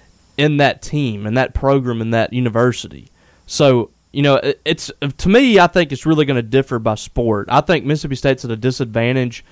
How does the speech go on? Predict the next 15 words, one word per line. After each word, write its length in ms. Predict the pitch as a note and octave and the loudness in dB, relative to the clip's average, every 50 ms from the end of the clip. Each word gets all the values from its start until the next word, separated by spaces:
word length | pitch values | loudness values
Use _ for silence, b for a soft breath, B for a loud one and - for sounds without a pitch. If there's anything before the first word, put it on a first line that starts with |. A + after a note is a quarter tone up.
| b b b b b b b b b | b b b b b b b b b
in 120 | A#2 A#2+ | -2 -2
s-, 480 | A2 - - - - - - - - - - B2+ A2+ C3+ - - - - - - - | -2 -4 -4 -6 -6 -6 -8 -10 -10 -8 -8 -6 -4 -6 -6 -8 -10 -14 -12 -8 -4
in 140 | - C3 B2 | -4 -4 -2
comparison 540 | - B2 - - B2+ C3 C#3 C3+ - C3 A2+ | -2 -4 -2 0 0 0 0 0 -2 -4 -8
to 80 | A#2 A2 | -8 -8
some 180 | - C3+ B2+ B2+ | -6 -4 -4 -2
of 80 | A#2+ | -2
the 140 | A2+ A2 A2+ | 0 0 0
other 180 | A#2 A#2+ B2 A2 | 0 0 0 0
S 240 | G#2 A2+ A#2+ - C3+ | 0 -2 -2 -4 -6
E 60 | A#2+ | -6
C 180 | - - C3 | -4 -4 -6
schools 560 | C3 - - C#3+ C#3+ D3 D3 D3 C#3+ C3+ - - | -6 -4 -2 -2 0 2 2 0 0 -2 -4 -6
in 220 | - A#2 A#2 G#2+ | -6 -4 -4 -4
football. 600 | - - C3 B2+ - - D3 D3+ D3+ D#3+ D#3 | -4 -4 -4 -2 0 0 0 0 0 0 -2